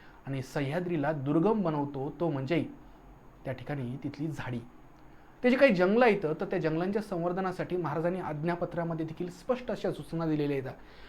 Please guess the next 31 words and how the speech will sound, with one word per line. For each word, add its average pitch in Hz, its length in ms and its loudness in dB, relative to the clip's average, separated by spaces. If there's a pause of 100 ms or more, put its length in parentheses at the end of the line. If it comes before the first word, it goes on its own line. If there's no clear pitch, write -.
(180)
महाराजांच्या 269 480 8 (100)
आज्ञापत्रामध्ये 214 800 2
त्यांनी 214 200 0
स्पष्ट 254 360 2
सांगितलेलं 214 480 4
आहे, 185 120 4 (380)
"गडाची 220 340 10
राखण 202 400 6
म्हणजे 190 460 6
कलरग्याची 196 640 6
झाडी, 180 420 2 (320)
ती 220 120 4
झाडी, 180 340 2 (100)
ते 190 640 6 (160)
झाडी 165 300 2
प्रयत्ने 196 440 4
वाढवावी." 147 580 2 (180)
ती 175 60 -4
झाडी 156 240 2
जी 240 120 0
काही 220 220 8
आहे, 175 200 6
ते - 360 -6
जंगल 175 340 6
जे 247 120 6
काही 196 220 6
आहे, 165 220 4
तर 196 80 0
ते 226 100 -2
प्रयत्नपूर्वक 226 800 6
वाढवा. 147 320 6